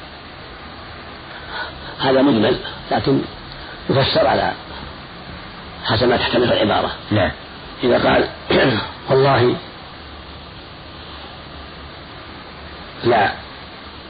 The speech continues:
Speaker 1: أفعلن كذا، لا أزاورنكم"، أو "والله لا لو ع-، لو أعيننكم على كذا وكذا"، أو "والله إن فلان ما فعل كذا أو ما فعل كذا"،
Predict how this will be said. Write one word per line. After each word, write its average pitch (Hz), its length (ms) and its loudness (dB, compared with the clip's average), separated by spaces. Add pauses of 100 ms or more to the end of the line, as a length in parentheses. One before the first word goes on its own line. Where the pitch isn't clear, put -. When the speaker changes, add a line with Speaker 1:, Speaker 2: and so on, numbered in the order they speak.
Speaker 1:
أفعلن 131 400 8
كذا، 123 340 6 (280)
لا 117 320 6 (920)
أزاورنكم"، 127 760 6 (580)
أو 113 120 6
"والله 123 240 8
لا 117 420 6 (680)
لو 120 120 8
ع-، - 120 6
لو 120 220 6
أعيننكم 120 460 6
على 113 200 6
كذا 117 220 6
وكذا"، 120 480 4 (720)
أو 131 120 6
"والله 123 340 6
إن 123 260 6
فلان 127 180 6
ما 135 100 6
فعل 117 260 6
كذا 123 280 6
أو 117 160 2
ما 117 120 6
فعل 120 260 4
كذا"، 120 340 4